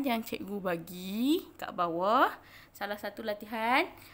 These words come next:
Balik pergi buat, tapi sambil-sambil cikgu terang. Kat sini ada arah mata angin. Kamu boleh buat rujukan. Lepas tu dia ada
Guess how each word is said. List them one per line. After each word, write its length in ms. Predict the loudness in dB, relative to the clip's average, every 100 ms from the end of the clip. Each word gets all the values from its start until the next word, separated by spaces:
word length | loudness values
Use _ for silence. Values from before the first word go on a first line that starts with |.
| -4 2
Balik 420 | 4 4 0 -2
pergi 160 | -8 -2
buat, 400 | 4 4 6 4
tapi 240 | 2 0
sambil-sambil 720 | 2 2 2 0 0 2 2
cikgu 320 | 2 0 -2 -4
terang. 320 | -2 2 0 0 -16 -2
Kat 160 | 0
sini 320 | 4 6 8 8
ada 320 | 8 10 8
arah 420 | 12 10 10 6 6
mata 320 | 4 6 6
angin. 560 | 6 4 6 6 6 4 -6 -4
Kamu 260 | -2 -2
boleh 240 | 0 0 4
buat 240 | 4 4
rujukan. 720 | 0 -2 2 6 8 8 6
Lepas 480 | -2 -12 -6 -4 -2
tu 160 | -2 0
dia 240 | 2 2
ada 320 | 2 2 0